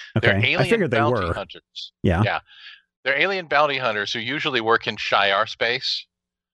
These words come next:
Speaker 1: So you see them in those weird X-Men, uh, outer space crap stories.
Speaker 2: Mm-hmm, mm-hmm.
Speaker 1: At one point, they tried to kill, uh, Cyclops' dad
Speaker 2: Yeah.
Speaker 1: and his friends in the Starjammers, who, by the way, have a member called Chode,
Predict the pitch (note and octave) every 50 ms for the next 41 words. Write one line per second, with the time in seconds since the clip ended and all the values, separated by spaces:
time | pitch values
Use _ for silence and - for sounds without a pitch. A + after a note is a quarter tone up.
0 | _ _ - - - C#3+ C3 B2 A2+ A2 A#2+ - - - D3+ C3+ B2 B2+ A#2 A#2
1 | G#2+ G#2+ G#2+ G#2+ G2 G2+ F#2+ G#2 A2 A2 G#2+ G#2 G2 - - G#2+ A2 - - -
2 | G#2+ G#2 G2+ G2 F#2+ F#2 F#2 F2 D2+ D2 F2+ F2+ F2 - - G2+ G#2 G2 F#2 F2+
3 | - - - - A#2 G2+ F#2+ - - - - - F2+ - - _ - - - -
4 | B2 A#2+ A2+ G2+ A2 G#2 G2 G2+ F#2+ - - A2+ G#2+ G2+ A2 G2 G2 F#2+ - A2
5 | A#2 A2+ A#2 C3 C3+ C3 - - C#3+ C3 A#2+ - - B2 - - - C#3 B2+ A#2+
6 | A2 - - C3+ - - - B2+ A#2 G#2+ G#2+ G#2 G2+ - G2 F#2+ F#2+ F#2 F#2 -
7 | - - C3 A#2 G#2+ - - A2+ A2 - - - G2 F#2+ - - - G2+ G2+ G#2
8 | G#2+ A2+ A#2 B2+ B2+ _ _ _ - - G#2+ G#2+ G#2+ A2 - _ _ _ _ _
9 | - G#2+ G#2+ G#2 G2+ G2 F#2+ - - G#2+ - - - B2 A#2 A2 G2 A2 G#2 F#2+
10 | F#2+ - - A2+ G#2+ G#2 G2+ G#2+ G#2+ G#2+ G#2+ G#2+ A2+ A2 - B2 A#2 B2+ B2+ B2
11 | A#2 A#2+ A#2 C3 A2+ A#2 A2+ A#2 A2+ A#2+ A2+ - - G2+ G2+ F#2+ - - - A#2
12 | G#2 G#2 B2 D3 D3+ E3+